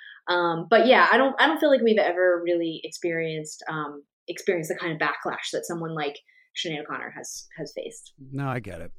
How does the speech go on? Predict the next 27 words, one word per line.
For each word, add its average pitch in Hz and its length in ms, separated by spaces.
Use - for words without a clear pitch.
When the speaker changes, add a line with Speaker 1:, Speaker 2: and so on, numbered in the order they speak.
Speaker 2:
Uh, 156 320
Sarah, 156 480
this 139 340
was 139 600
fantastic. 123 880
And 123 240
you 151 80
know 180 80
what's 190 160
sad? 165 320
This 127 120
happens 156 360
to 135 60
me 143 140
a 127 80
lot, 117 400
but 120 120
I'm 113 120
feeling 143 420
it 123 80
a 110 80
lot 107 200
on 107 160
this 104 200
record, 110 380
is 90 120
that, 101 240